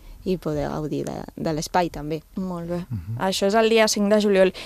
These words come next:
Speaker 2: I quina és la proposta de Tolens, Carlos?
Speaker 3: Bueno, es el grupo más, digamos, mm, electrónico, ¿no? De,
Speaker 2: Ujú.
Speaker 3: bueno, igual este año nosotros también somos muy electrónicos,
Speaker 2: <laughs> Us
Speaker 3: no
Speaker 2: heu
Speaker 3: sé.
Speaker 2: electronitzat, eh?
Speaker 3: <laughs> Sí,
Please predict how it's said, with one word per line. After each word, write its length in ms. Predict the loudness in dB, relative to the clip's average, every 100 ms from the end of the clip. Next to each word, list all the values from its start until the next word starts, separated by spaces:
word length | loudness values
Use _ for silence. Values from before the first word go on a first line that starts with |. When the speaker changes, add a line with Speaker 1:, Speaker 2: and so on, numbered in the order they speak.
| -6 2
Speaker 2:
I 280 | 6 6 6
quina 180 | 6
és 80 | 6
la 100 | 6
proposta 440 | 6 4 4 2 0
de 60 |
Tolens, 580 | 2 0 2 2 0 -4 -8 -20 -20 -20 -20 -18 -8
Carlos? 400 | -4 -2 -4 -8 -12
Speaker 3:
Bueno, 560 | -2 4 6 6 4 2
es 580 | 2 4 6 6 4 2
el 120 | 2
grupo 280 | 6 4 6
más, 840 | 6 6 8 10 8 8 0 -6 -8 -2
digamos, 840 | 2 4 4 4 2 0 -8 -14 -18 -20 -16 -10
mm, 420 | -8 -6 -8 -12 -10 0
electrónico, 680 | 2 4 4 4 4 2
¿no? 200 | 0 2
De, 100 | 2
Speaker 2:
Ujú. 80 | 2
Speaker 3:
bueno, 280 | 2 4 4
igual 320 | 4 6 6 4
este 240 | 2 4
año 240 | 4 4 2
nosotros 380 | 2 2 0
también 240 | 2 2 2
somos 300 | 2 2 2
muy 140 | 2
electrónicos, 580 | 2 -2 -2 -2 0 0
Speaker 2:
<laughs> 160 | 0 0
Us 100 | 2
Speaker 3:
no 180 | 6
Speaker 2:
heu 80 | 8
Speaker 3:
sé. 60 | 8
Speaker 2:
electronitzat, 840 | 8 6 4 4 6 6 6 6
eh? 120 | 6 4 0
Speaker 3:
<laughs> 120 | -4
Sí, 480 | 0 2 2 2